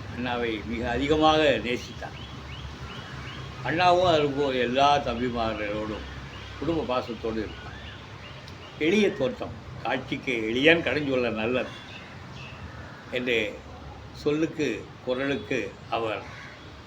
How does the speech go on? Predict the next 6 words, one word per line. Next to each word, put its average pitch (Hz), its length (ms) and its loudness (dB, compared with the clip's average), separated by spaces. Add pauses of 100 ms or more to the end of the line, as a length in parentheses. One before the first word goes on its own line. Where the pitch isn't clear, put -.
(540)
வடிவம் 151 360 4
கொடுத்திருந்தார். 98 580 -4 (1300)
மிகவும் 143 260 0
எளிமையாக 156 580 4
ஆரம்ப 160 380 6
காலத்திலே 139 720 2